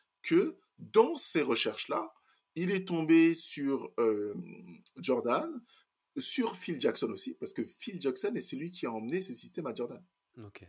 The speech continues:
Speaker 2: yes.
Speaker 1: Et en fait, l'histoire ne raconte pas qui a emmené ça à Phil Jackson.
Speaker 2: Ça, c'est le mystère.
Speaker 1: Ça, c'est le mystère que je ne peux pas divulguer, parce que
Speaker 2: <laughs> Ok,
Speaker 1: c'est,
Speaker 2: ok,
Speaker 1: c'est un
Speaker 2: ok.
Speaker 1: secret de fabrication.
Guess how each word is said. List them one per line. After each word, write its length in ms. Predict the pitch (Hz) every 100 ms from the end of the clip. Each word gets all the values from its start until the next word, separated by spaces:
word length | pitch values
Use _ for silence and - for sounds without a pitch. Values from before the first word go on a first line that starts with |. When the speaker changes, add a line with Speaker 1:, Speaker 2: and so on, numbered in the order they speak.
| _ _ _ _ _ -
Speaker 2:
yes. 440 | 95 - - - _ _ -
Speaker 1:
Et 120 | 127
en 120 | 117 107
fait, 360 | - 175 180 -
l'histoire 380 | 110 - 143 135
ne 80 | 113
raconte 440 | 104 - 110 95
pas 240 | - - - -
qui 240 | - 185
a 60 | 143
emmené 240 | 113 123
ça 160 | 123 151
à 80 | 117
Phil 160 | -
Jackson. 320 | - - - - _ _ _ _ - - _ - _ _ _ _
Speaker 2:
Ça, 160 | -
c'est 140 | 104 98
le 80 | 98
mystère. 540 | 101 - - 98 - -
Speaker 1:
Ça, 220 | - -
c'est 160 | 143 143
le 80 | 143
mystère 340 | 135 - 156
que 80 | -
je 120 | 117
ne 100 | 113
peux 240 | 110 139 127
pas 180 | 170 131
divulguer, 560 | 120 110 110 175 -
parce 140 | - -
que 60 | 127
Speaker 2:
<laughs> 40 |
Ok, 60 | -
Speaker 1:
c'est, 160 | 120
Speaker 2:
ok, 40 | 107
Speaker 1:
c'est 100 | 107
un 80 | 123
Speaker 2:
ok. 60 | 120
Speaker 1:
secret 380 | 156 127 156
de 40 | 135
fabrication. 560 | 151 120 113 117 -